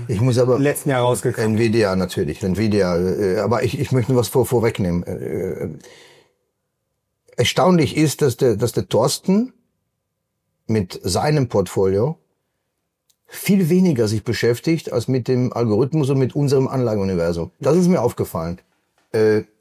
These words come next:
Speaker 1: wir diskutieren seins natürlich sehr, sehr tief. Er ist auch natürlich etwas risikoorientierter, wie auch immer. Aber am Ende des Tages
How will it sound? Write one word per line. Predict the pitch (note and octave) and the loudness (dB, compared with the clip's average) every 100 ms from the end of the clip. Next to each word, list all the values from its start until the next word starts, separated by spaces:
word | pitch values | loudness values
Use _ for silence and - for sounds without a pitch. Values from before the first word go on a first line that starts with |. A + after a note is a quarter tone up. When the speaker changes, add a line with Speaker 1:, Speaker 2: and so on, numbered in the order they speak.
| _ _ | _ _
Speaker 1:
wir | A2 C#3 | -2 0
diskutieren | C3 C3+ C3 - C3+ A2+ | 0 0 -2 -2 0 0
seins | F#2 G2+ F#3+ G#3 | 0 0 0 0
natürlich | A#2 - A#2 G2 | -4 0 -2 0
sehr, | A2+ G2+ E2+ | 2 2 0
sehr | G#2 G2+ G2 E2+ F2 - - - _ _ - - | -2 0 0 -2 -8 -20 -20 -20 _ _ -20 -16
tief. | - A#2 G3+ - _ _ _ | -4 -2 -2 -6 _ _ _
Er | - A2 | -2 0
ist | A2+ | 0
auch | - G#2 | -2 -2
natürlich | A#2 G2 A2 G#2 | -2 -2 -2 -2
etwas | G2+ G#2+ F#2 | -2 -2 -2
risikoorientierter, | G2+ A2 A#2 B2 B2+ A2+ A2+ B2+ C3 C#3+ - | 0 -2 0 0 2 2 2 -2 0 -2 -2
wie | A#2 G#2 | -2 -2
auch | - | 0
immer. | C3 F3+ - | -2 -2 -2
Aber | B2+ D#3+ G3+ - | 0 2 0 -4
am | A#2 A#2 | -6 -2
Ende | C3 A#2 | 0 0
des | - - | -2 -2
Tages | G2+ A#2+ F#3+ - | -2 0 0 -2